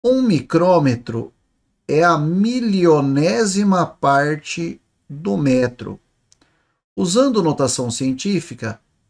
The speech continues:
qual é a representação do comprimento dessa miniatura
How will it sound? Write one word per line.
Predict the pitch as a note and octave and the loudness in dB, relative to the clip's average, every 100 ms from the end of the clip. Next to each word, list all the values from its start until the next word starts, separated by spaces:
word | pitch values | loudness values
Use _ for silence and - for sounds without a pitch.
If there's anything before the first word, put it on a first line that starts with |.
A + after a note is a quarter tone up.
| _ | _
qual | A#3 C4+ A3 | 2 4 4
é | F#3+ | 4
a | F#3 | 4
representação | D#3+ A3 G#3+ F3+ C#3+ D3 C3+ B2 - G3 F#3+ C#3 - | 4 2 2 0 2 0 0 -4 0 0 0 -2 -8
do | C3+ E3 | -4 -4
comprimento | E3 A#3 B3+ B3+ G#3 D#3+ D3+ F#3+ A3+ G3+ F#3 | -2 0 0 0 -2 0 0 0 -2 -2 -2
dessa | C3+ C3+ B2+ - A#2+ | 0 -2 -2 -4 -4
miniatura | A#2 B2 C#3 C#3 C#3 C#3+ E3 F#3+ | -2 -2 -4 -6 -6 -2 -2 -2